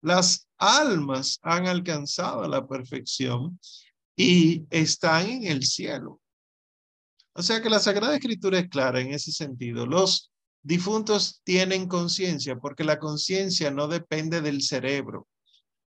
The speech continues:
eh, sino que, eh, tienen el estado de alerta.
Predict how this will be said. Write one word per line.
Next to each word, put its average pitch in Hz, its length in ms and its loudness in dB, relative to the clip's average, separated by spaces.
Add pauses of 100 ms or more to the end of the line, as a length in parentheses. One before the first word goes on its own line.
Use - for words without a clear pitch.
(240)
eh, 131 440 0 (100)
sino 165 720 2 (320)
que, 151 500 2 (180)
eh, 143 460 0 (720)
tienen 180 600 -2
el 156 200 -2
estado 160 540 -2
de 156 100 0
alerta. 127 680 -2